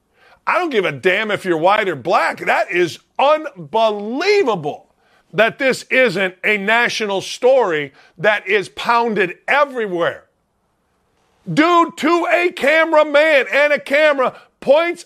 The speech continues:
a damn gun on live T V in the middle of the day, in the middle of Chicago. And not a word is said.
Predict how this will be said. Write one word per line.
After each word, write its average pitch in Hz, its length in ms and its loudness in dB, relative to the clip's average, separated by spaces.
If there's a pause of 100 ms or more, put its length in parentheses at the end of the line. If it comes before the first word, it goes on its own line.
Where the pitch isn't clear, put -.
a 262 160 2
damn 277 720 -2
gun 269 460 2 (600)
on 320 380 2
live 302 480 2
T 294 320 -2
V 240 420 -2 (260)
in 339 240 0
the 277 100 4
middle 311 420 0
of 302 200 2
the 247 80 2
day, 285 420 0 (260)
in 330 200 0
the 262 80 2
middle 311 380 2
of 302 140 2
Chicago. 269 760 -2 (2250)
And 254 140 -2
not 285 160 2
a 254 60 2
word 262 380 2
is - 140 -4
said. 311 520 2